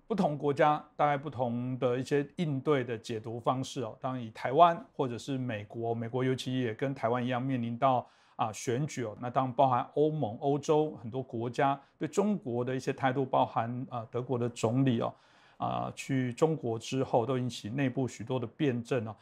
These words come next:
那有人说这有些是因为经济的因素哦，那对台湾来讲，有些人是有一些中国的恐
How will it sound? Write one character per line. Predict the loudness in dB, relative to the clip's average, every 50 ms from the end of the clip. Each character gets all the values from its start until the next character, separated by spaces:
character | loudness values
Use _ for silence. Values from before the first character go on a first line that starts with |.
| -20 -18 _
那 | -4 -2
有 | 0 0
人 | 0 0 -2
说 | -2 -2 2 4 4 6 4 4 2
这 | 0 0 2 4 4 4 4 2
有 | 0 -4
些 | -6 -4 -4 -4 -2
是 | -2 -4
因 | -4 -4 -2 -2
为 | 0 -2 -2
经 | -4 -6 -6 -2 0 0 0 0
济 | -2 -2 -4 -2
的 | -2 -2 -2
因 | -2 -2 -2 -4
素 | -4 -2 -2 -2 -2 -2
哦， | -2 -2
那 | -2 -2
对 | -2 0 -2 -2 0
台 | 0 0 0
湾 | 2 2 2
来 | 2 2
讲， | 0 -2 -4 -6
有 | -6
些 | -4 -2 -2
人 | -2 -2 -4 -6 -8
是 | -8 -6 -6
有 | -4 -4 -4
一 |
些 | -4 -2 -4 -4
中 | -2 2 4 4 4 4 2 -2
国 | -4 -4 -4 -4 -4 -2
的 | -4 -4 -6
恐 | -6 -8 -6 -4 -4 -6 -6